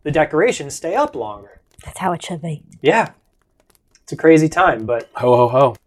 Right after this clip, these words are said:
Speaker 3: But this is the Thanksgiving special, so, uh, I'd like to discuss, let's discuss Parades.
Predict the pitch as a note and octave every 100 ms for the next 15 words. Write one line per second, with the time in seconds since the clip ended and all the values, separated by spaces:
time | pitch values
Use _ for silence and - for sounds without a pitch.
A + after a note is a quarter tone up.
0 | _ _ D#3 D#3+ D#4 - F3 - C#3+ F3
1 | E3+ - F3+ D3+ A#2 - G2+ - E2+ -
2 | A#3 D3+ - - _ _ _ - C#3+ D3
3 | - - A#3 - F#3+ E3+ D#3+ D3 - -
4 | D3+ D3+ - C#4 - E4+ - D#3+ D#3 -
5 | - _ _ - E4 D4 A#3 C3 F2+ -
6 | -